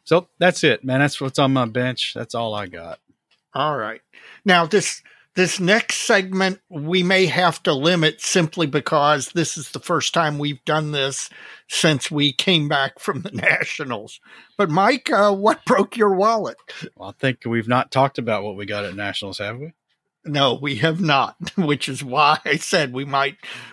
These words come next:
Speaker 2: we might need to pick and choose here.
Speaker 1: Well, we had, uh, a warm-up to this, uh, the episode before the Nationals, actually two episodes before the Nationals.
Speaker 2: Yeah.
Speaker 1: We talked about what we hoped to break our wallet.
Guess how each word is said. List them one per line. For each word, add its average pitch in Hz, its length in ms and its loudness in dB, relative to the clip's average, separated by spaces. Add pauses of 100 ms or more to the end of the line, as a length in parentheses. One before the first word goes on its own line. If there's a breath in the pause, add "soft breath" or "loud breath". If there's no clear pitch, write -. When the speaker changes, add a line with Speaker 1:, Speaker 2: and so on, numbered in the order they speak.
Speaker 2:
we 185 100 2
might 196 280 4
need 185 220 2
to 160 80 -4
pick - 320 0
and 170 140 0
choose 139 420 0
here. 113 280 -6 (800 loud breath)
Speaker 1:
Well, 170 380 2
we 202 240 0
had, 196 460 2
uh, 185 580 -2 (240)
a 147 80 0
warm-up 160 500 2
to 139 120 -4
this, 127 400 -4 (260)
uh, 175 260 -6
the 147 100 4
episode 151 360 2
before 143 300 2
the 135 80 2
Nationals, 131 400 2
actually 151 300 0
two 170 280 2
episodes 107 600 0
before 101 340 -8
the 95 100 -8
Nationals. 92 680 -10 (540)
Speaker 2:
Yeah. 123 220 4 (340)
Speaker 1:
We 120 120 -4
talked 131 280 0
about 123 220 0
what 120 140 -4
we 113 160 -4
hoped 170 360 0
to 120 140 -6 (200)
break 107 280 0
our 98 120 -2
wallet. 90 400 -8